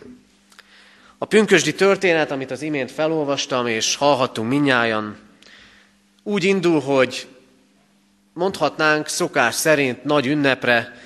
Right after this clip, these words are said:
meglehetősen nagy sokaság gyűlik össze Jeruzsálemben. A társaság elég vegyes. Éppen annyira, mint mi is, akik itt vagyunk az Isten házában.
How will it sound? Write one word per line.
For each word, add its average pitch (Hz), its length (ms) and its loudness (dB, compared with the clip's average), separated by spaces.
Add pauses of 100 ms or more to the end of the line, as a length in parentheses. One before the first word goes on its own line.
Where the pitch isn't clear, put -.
(220)
meglehetősen 139 760 2
nagy 139 180 0
sokaság 117 600 -6
gyűlik 113 300 -8
össze 104 520 -6
Jeruzsálemben. 101 800 -6 (920)
A 143 100 -4
társaság 156 680 2
elég 113 300 -2
vegyes. 95 500 -4 (1000)
Éppen 147 380 2
annyira, 143 500 4 (320)
mint 139 340 -4
mi 139 100 -2
is, 120 220 0
akik 113 460 -10
itt 117 160 -14
vagyunk 110 300 -8
az 113 120 -10
Isten 107 320 -6
házában. 104 580 -4